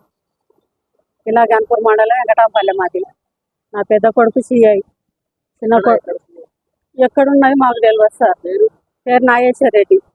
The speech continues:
Speaker 1: ఆ. చిన్న కొడుకు కానిస్టేబుల్. ఆ. ఇద్దరు బిడ్డలు,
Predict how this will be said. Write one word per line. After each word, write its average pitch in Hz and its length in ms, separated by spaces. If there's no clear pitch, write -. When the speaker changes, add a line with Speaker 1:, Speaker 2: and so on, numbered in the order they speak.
Speaker 1:
ఆ. 440 40
చిన్న 254 160
కొడుకు 254 340
కానిస్టేబుల్. 220 720
ఆ. 233 120
ఇద్దరు 220 260
బిడ్డలు, 233 440